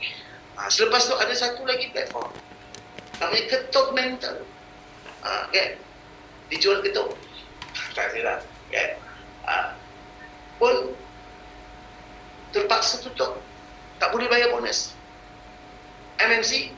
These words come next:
still lagi berjalan. Dan seterusnya, ada satu lagi platform namanya X Musa. Okey? Ah, terpaksa ditutup, di-ban oleh bank negara. Tapi M M C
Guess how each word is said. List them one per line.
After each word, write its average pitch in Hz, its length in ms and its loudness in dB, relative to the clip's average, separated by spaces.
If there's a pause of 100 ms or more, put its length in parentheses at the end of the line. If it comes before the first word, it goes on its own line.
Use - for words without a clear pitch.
still 262 240 -2
lagi 233 160 4
berjalan. - 480 -2 (720)
Dan 135 120 -2
seterusnya, 185 600 0 (480)
ada 135 160 2
satu 170 240 0
lagi 175 240 0
platform - 480 -2 (160)
namanya 165 480 2
X - 160 4
Musa. 226 320 0 (1200)
Okey? 110 400 2 (480)
Ah, - 160 -10 (160)
terpaksa - 400 0
ditutup, - 480 -2
di-ban 220 400 2
oleh 196 160 0
bank 202 320 -2
negara. - 320 -4 (920)
Tapi - 280 0
M 156 240 0
M 156 40 -2
C - 160 -2